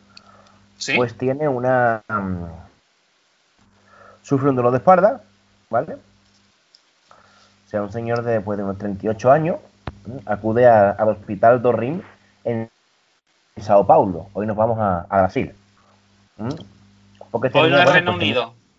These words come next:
Speaker 2: hoy no, hoy es Brasil.
Speaker 1: Bueno, se-,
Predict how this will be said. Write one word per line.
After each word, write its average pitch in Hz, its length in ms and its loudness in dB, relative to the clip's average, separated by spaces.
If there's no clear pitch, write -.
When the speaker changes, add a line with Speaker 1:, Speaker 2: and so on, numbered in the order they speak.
Speaker 2:
hoy 127 220 6
no, 107 140 0
hoy 117 120 4
es 120 60 0
Brasil. 104 460 -2
Speaker 1:
Bueno, 117 380 -8
se-, 139 260 -12